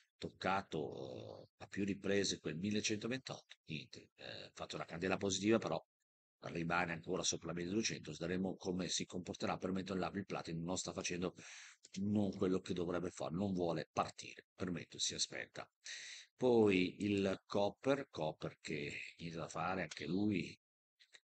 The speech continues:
dopo aver fatto uno, due, tre, quattro candele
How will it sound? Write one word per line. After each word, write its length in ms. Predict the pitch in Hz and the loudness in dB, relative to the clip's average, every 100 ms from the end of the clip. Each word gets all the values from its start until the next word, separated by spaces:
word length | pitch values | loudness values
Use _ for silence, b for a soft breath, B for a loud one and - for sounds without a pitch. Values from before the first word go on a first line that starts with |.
| _ | _
dopo 300 | 95 90 87 | -2 0 0
aver 200 | 80 87 | -2 -4
fatto 520 | - 95 92 - 80 | -2 -2 -2 -2 0
uno, 240 | 98 92 80 | 2 0 0
due, 380 | 95 92 73 _ - | 0 0 -2 _ -8
tre, 260 | 87 85 | -4 -4
quattro 340 | - 87 - 87 | -2 -2 -2 -6
candele 380 | 90 92 90 | -4 -2 -2